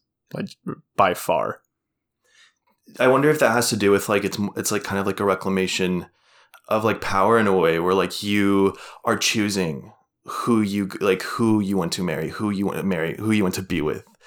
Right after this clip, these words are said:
Speaker 2: um, as opposed to, like, um, I don't know, like, s-, you being told you have to, like,
Speaker 1: Mm.
Speaker 2: marry or date a person, um, in high school or date a certain type of person.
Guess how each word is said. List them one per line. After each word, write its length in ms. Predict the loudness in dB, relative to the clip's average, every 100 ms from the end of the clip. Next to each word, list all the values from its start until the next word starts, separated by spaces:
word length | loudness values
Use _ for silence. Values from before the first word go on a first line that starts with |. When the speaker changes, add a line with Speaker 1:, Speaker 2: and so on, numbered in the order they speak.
| -20 -20 -8
Speaker 2:
um, 500 | 2 4 6 4 2 0
as 180 | -2 -4
opposed 340 | -2 0 0 0
to, 60 |
like, 420 | 0 0 -2 -6 -18 _ _ _ _ _ -4
um, 460 | 0 0 0 -4
I 80 | -2
don't 140 | 0 2
know, 160 | 2
like, 160 | 0 -2
s-, 320 | -2 -4 -4 -10 -10
you 180 | -8
being 280 | -6 -2 -2
told 300 | -2 -4 -2
you 100 | -2
have 120 | -4 -4
to, 80 |
like, 160 | -4 -4
Speaker 1:
Mm. 80 | -4
Speaker 2:
marry 340 | -2 -2 -4
or 100 | -4
date 240 | -6 -4 -4
a 40 |
person, 520 | -6 -8 -10 -10 -18 -20 _ _ _ _
um, 300 | -6 -6 -6 -8
in 100 | -8
high 120 | -6
school 220 | -6 -4
or 80 | -4
date 200 | -2 -2
a 60 |
certain 240 | -2 -4 -6
type 180 | -10 -12
of 80 |
person. 400 | -12 -10 -10 -14